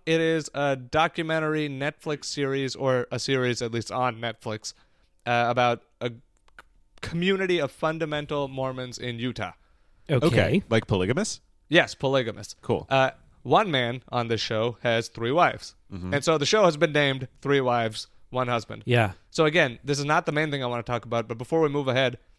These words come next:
Speaker 1: there are three of us. <laughs>
Speaker 3: Mm-hmm.
Speaker 2: Okay.
Speaker 1: Uh, if it was three husbands, one wife,
Speaker 3: Mm-hmm.
Speaker 1: and again,
Speaker 2: Mm.
Speaker 1: let's put this in a world where we're a little bit safe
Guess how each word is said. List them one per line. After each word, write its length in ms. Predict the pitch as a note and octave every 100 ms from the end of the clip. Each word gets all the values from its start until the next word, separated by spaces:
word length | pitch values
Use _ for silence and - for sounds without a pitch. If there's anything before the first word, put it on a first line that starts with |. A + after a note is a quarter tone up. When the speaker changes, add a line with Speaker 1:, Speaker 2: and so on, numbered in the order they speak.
| _ - -
Speaker 1:
there 120 | A#2
are 140 | A2+
three 240 | G#2 A#2 A2+
of 100 | A2
us. 280 | A#2 C3 -
<laughs> 60 | - - - F#2
Speaker 3:
Mm-hmm. 260 | F#2+ A2+
Speaker 2:
Okay. 460 | C#3+ B2 B2 A#2 G#3 - - - _ _ -
Speaker 1:
Uh, 300 | C3 B2+ B2+ - -
if 140 | D3
it 80 | D#3+
was 340 | D3 C#3+ C#3 A#2+ _
three 180 | E3 D#3+
husbands, 440 | D#3+ C#3+ D3 B2+
one 260 | B2+ C#3+ C3+
wife, 340 | A2+ A#2 - _ - - - G#2+
Speaker 3:
Mm-hmm. 180 | A2+
Speaker 1:
and 160 | D3 C#3+ -
again, 280 | D3 D3 C3+
Speaker 2:
Mm. 280 | D3+ C3 F#2 - -
Speaker 1:
let's 300 | D#3+ F3 -
put 240 | - G3
this 180 | G3+ F3+
in 160 | - D#3+
a 60 |
world 340 | D3+ D#3 D#3 D3
where 160 | D3
we're 120 | C#3 C#3
a 80 | C3+
little 180 | D3
bit 160 | C#3 C3
safe 480 | - D3+ C#3 -